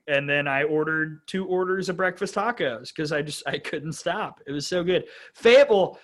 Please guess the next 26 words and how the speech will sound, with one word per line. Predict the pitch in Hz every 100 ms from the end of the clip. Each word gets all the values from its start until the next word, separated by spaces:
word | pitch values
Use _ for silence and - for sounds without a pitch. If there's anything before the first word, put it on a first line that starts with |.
| - -
I |
know. | 226 220 160
Now, | 180 196
I | 233
know. | 214 135
Fayetteville, | 123 208 247 254 247
not | 226 -
super | - 226 202
awesome | 165 165 165 185 180
in | 165 160
terms | 180 170
of, | 156
like, | 147 120
doing | - 151 151 165
stuff | - 180 -
there. | 185 185
We | 160 139
didn't | 151 180
go | 165 170
out | 135 135 143
while | 139
we | 139
were | 135 131
there. | 131 131
We | 131
didn't, | 135 165 165